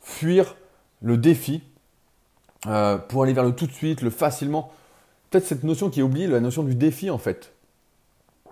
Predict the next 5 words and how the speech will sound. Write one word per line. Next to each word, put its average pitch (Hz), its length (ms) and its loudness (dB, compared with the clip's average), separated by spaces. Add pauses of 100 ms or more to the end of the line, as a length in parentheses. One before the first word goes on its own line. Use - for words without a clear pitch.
(160)
Euh, 92 380 0 (1200)
c'est - 140 -2
vrai, 170 80 2
on 143 120 2
a 113 200 0